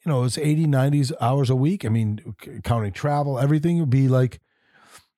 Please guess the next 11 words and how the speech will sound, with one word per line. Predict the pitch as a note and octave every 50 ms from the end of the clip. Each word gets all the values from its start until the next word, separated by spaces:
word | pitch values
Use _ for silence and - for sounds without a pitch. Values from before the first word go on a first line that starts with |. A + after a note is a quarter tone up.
| _ _ _ _ _ _ _ _ _ _ _ _ _ -
and, | C#3 D3+ D3+ D#3+
and, | E3 F3 C#3 C#3+ C#3+ D3+ -
and | B2 C#3 C#3 C3+ B2+ - - -
I | A2+ B2
think | - - C#3 C3+ B2+ - -
one | - B2 A#2+ B2+ B2+
of | C3 C3
the | C3 C3
things | - - C3 C3 C3 A2 G2+
that | - -
was | G2 A#2 A#2 A2+ G2+ -